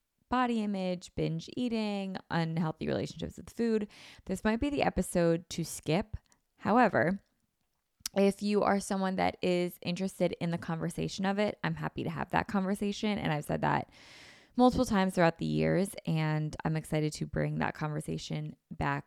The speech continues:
onto the table today, because I know so many girls and guys,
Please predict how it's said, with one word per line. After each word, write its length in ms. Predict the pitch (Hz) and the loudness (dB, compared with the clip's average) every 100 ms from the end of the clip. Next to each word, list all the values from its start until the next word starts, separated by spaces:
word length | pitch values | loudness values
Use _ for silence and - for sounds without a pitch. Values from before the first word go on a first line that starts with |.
| - | -6
onto 240 | 156 147 | -4 -2
the 80 | 156 | -6
table 480 | - 156 147 147 - - | -6 -4 -2 -2 -4 -10
today, 360 | 151 151 151 - | -2 0 0 0
because 260 | 165 156 | -6 -4
I 60 | 151 | -2
know 180 | 151 151 | -2 -4
so 240 | - 156 | -2 -2
many 340 | 151 151 151 - - | 0 -2 -6 -8 -4
girls 480 | 151 147 147 147 - - _ 247 | 2 4 4 0 -4 -14 _ -2
and 120 | 240 | 0
guys, 380 | - - - | 0 -4 -8